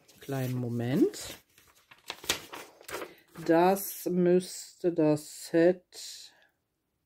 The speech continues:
ich glaube, das sind die Scrapbooking-Sprüche oder Art, nee, Art Journaling ist das, glaube ich, nicht.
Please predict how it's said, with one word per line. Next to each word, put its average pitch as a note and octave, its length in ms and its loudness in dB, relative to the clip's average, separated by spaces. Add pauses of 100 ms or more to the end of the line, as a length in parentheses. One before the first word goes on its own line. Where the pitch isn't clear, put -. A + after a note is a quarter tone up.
(2250)
ich - 120 -20
glaube, C#3+ 300 2
das E3 160 4
sind D#3+ 120 -2
die E3 80 4
Scrapbooking-Sprüche F#3+ 1400 -4
oder F3+ 220 0 (180)
Art, C#3+ 640 -8
nee, D3 220 -4
Art D3 260 -4
Journaling D3 340 -2
ist C3 180 -10
das, - 140 -20
glaube C3+ 220 -12
ich, C#3 100 -18
nicht. - 260 -14